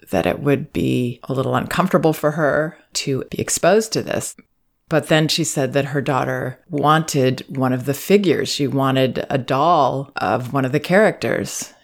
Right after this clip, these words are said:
who was, I guess, dressed sort of sexily. And of course, the parent's first instinct was,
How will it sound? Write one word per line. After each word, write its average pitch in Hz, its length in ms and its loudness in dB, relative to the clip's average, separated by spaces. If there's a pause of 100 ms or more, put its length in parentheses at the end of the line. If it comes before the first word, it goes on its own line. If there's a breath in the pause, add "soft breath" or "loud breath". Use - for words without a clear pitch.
who 147 100 -6
was, 135 460 -2
I 139 80 0
guess, 135 340 0
dressed - 560 -2
sort 143 200 -4
of 135 140 0
sexily. 147 800 2
And 135 360 -4 (220)
of 139 140 -10
course, 123 200 -2
the 131 100 -8
parent's 139 560 0
first - 380 -4
instinct 151 500 0
was, 135 500 0